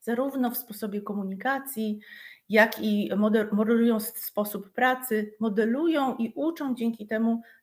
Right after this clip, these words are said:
też, też zespół, w jaki sposób robić to efektywnie, na co zwracać uwagę.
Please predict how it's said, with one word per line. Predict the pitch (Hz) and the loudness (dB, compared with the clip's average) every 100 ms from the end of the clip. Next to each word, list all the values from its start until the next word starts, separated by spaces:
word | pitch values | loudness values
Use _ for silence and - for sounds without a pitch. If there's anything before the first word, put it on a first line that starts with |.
| - | -14
też, | 202 - | -12 -8
też | 220 208 - | -6 -8 -12
zespół, | - 202 226 - 226 220 220 - _ | -4 0 0 0 0 0 -2 -18 _
w | |
jaki | 240 359 349 | 2 2 2
sposób | - 233 240 214 | -4 -6 -4 -6
robić | 214 208 208 | -4 -4 -4
to | - | -4
efektywnie, | 214 220 - 240 233 220 | -4 -6 -4 -4 2 4
na | 208 220 | 4 4
co | 220 | 0
zwracać | 190 185 185 170 - | -4 -4 -4 -10 -12
uwagę. | - - - | -12 -12 -14